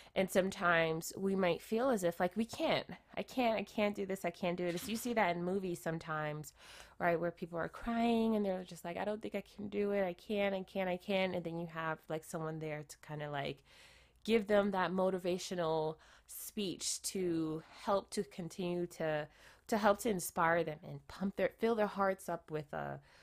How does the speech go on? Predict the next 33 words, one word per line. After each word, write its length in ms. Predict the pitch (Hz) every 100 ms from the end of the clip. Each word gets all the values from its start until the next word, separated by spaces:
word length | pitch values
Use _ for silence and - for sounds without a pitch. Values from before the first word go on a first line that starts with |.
| - - -
with 200 | 165 -
strength, 640 | - - 180 143 117 -
right? 360 | 151 151 151 -
Um, 520 | 156 147 135 131 143 139 _ _ _ _ _ _ _ _ _ -
with 200 | 175 175
a, 80 | 156 - 165
with 140 | 175 - -
some 240 | - 185
kind 160 | 180 180
of 140 | 156
drive 400 | 143 151 151 147
to, 100 | - 151 - -
to, 280 | 147 139 139
to 200 | - 135 -
just, 320 | - 151 - -
just 260 | 156 143 -
push 220 | 175 -
through 340 | - 180 165
it, 160 | 139 -
right? 300 | 156 151 156 - - - - - - - _
It's 180 | - 220
given 280 | 254 269 320
me, 300 | 311 294 277
um, 640 | - 196 196 190 196 202 202 - - _ - _ -
uh, 640 | 175 170 170 165 160 160 170 _ _ _ _ -
Karate 560 | - 233 214 190 196 196
Kid 300 | 208 180 170
vibes, 580 | 156 143 - - -
right? 300 | 165 156 156 -
Where 220 | 175 165
it's 100 | 165
just 160 | 170 -
like, 300 | 160 151